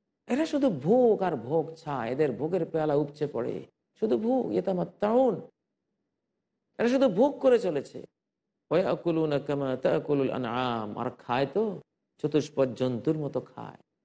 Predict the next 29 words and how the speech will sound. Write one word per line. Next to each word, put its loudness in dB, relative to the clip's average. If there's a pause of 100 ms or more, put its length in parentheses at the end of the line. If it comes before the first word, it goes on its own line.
(300)
চতুষ্পদ 2
জন্তুর 2
যেমন 2
জীবনে 0
আর 0
কোনো -2
লক্ষ্য 0
উদ্দেশ্য -10
নেই, -16 (600)
শুধু 2
খাওয়া -2
পান -6
করা, -10 (680)
এটার 0
জন্য 0
সে -2
বেঁচে -4
থাকে। -20 (1000)
এরাও 0 (380)
চতুষ্পদ -2
জন্তু 0
হয়ে 0
গেছে 0
মানুষ -2
হয়েও। -6 (480)
আমরাও 2
যদি 2
তাদের 2
মতো -2